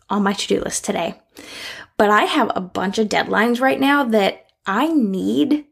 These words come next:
to work on these other things for. I can't possibly set these deadlines aside for my admin day." Give yourself some slack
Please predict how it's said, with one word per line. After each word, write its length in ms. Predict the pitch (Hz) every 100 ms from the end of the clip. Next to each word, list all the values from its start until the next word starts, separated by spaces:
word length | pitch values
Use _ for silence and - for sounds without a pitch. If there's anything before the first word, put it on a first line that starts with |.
| _ -
to 120 | 247
work 240 | 196 190
on 120 | 214
these 160 | 185 175
other 180 | - -
things 300 | - - -
for. 320 | - - - -
I 120 | 202
can't 260 | - 277
possibly 500 | - - 220 262 226
set 240 | 220 208 -
these 260 | 202 220 202
deadlines 400 | 185 185 196 190
aside 380 | - 185 185 190
for 180 | 190 190
my 120 | 190
admin 340 | 170 175 202
day." 300 | 220 233 226 - - - - - - - _ _ _
Give 160 | - 202
yourself 320 | 220 226 220
some 180 | - 202
slack 480 | - - - -